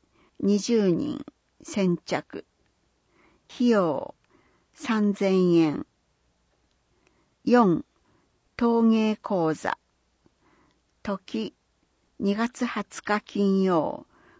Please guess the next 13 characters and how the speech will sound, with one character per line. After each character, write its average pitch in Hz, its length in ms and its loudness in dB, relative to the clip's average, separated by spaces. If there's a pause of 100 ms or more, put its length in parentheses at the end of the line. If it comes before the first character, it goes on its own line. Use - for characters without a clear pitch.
午 240 180 -4
後 - 180 -4
一 196 260 -4
時 185 160 -6
半 180 300 0
か - 220 -10
ら - 180 -8
三 180 340 -2
時 - 180 -10
半。 151 380 -6 (1120)
テ 208 240 0
ー 160 60 2
マ、 117 240 -4